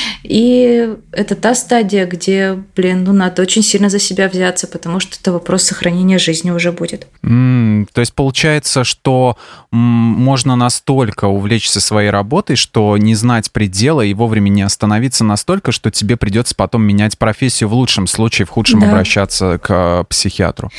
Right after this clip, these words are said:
Speaker 1: А, да, и обычно, ну, я часто говорю людям, которые очень любят свою профессию, так вот сильно увлекаются на первом этапе и говорят о том, что, ну, у них есть такой запрос, чтобы как-то научиться расставлять приоритеты в жизни,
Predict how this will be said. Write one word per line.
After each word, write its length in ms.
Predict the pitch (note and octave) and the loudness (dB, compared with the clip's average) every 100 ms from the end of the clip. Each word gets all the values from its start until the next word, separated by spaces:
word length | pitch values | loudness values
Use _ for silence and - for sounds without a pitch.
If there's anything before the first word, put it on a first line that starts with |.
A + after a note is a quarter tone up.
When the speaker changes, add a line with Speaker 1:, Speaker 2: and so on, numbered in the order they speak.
| - - | -14 -10
Speaker 1:
А, 320 | - F#3+ F#3 F#3 F#3 | -2 0 0 -4 -4
да, 280 | G3+ G#3 A#3 | 0 2 2
и 160 | G#3+ F#3+ | 0 -2
обычно, 760 | F#3 G#3+ G#3+ G#3+ F#3+ F#3 F3+ - | -2 -2 0 0 0 -2 -6 0
ну, 280 | A#3+ F3+ E3+ | 0 0 -4
я 120 | G#3+ | -2
часто 320 | G#3+ A#3+ A#3+ G#3 | 0 0 0 -4
говорю 280 | G3 G#3 | -2 -2
людям, 240 | A3 B3 G#3+ | 0 0 0
которые 280 | G3 F#3+ F#3+ | -2 -2 -2
очень 220 | - F#3+ | -2 -4
любят 200 | F#3 F#3 | -2 -2
свою 180 | G3 F#3+ | -2 -2
профессию, 640 | G3 G3 C4+ C#4+ - G3 | -2 0 -2 -2 -4 -4
так 240 | F#3 F#3 - | -2 -4 -4
вот 80 | G3 | -6
сильно 280 | G3 F#3 F3+ | -2 0 0
увлекаются 840 | F3+ F3 F#3 F3+ F3+ - F3 F3 | -2 -2 -2 0 -2 -4 -6 -4
на 120 | F#3 F#3+ | -2 -2
первом 420 | F#3+ F3 E3 E3 | 0 -2 -4 -6
этапе 460 | - A#3 B3 F#3+ F#3 - - - | -2 -2 -2 -8 -8 -10 -12 -10
и 60 | F3 | -4
говорят 320 | F#3 F3+ F3 | 0 0 -2
о 40 | E3+ | -4
том, 180 | E3+ | -4
что, 200 | E3 - | -4 -4
ну, 80 | F3+ | -2
у 40 | F#3 | 0
них 220 | F3 - | -2 -4
есть 140 | C#3+ | -2
такой 220 | E3 F3 | -2 -2
запрос, 400 | E3+ E3+ B3 E4 | -2 0 0 0
чтобы 280 | - - E3 | -2 -4 -4
как-то 300 | D#3+ E3+ - | -4 -4 -4
научиться 420 | F3 F#3+ G#3+ G#3+ | -2 0 0 -2
расставлять 460 | F3 F3 F3+ F3 E3+ | -4 -6 -4 -6 -4
приоритеты 540 | - F3 F#3 C4+ C4+ | -4 -2 -2 -2 -2
в 40 | A#3 | 0
жизни, 360 | G3+ F#3+ F3+ | 0 -2 -8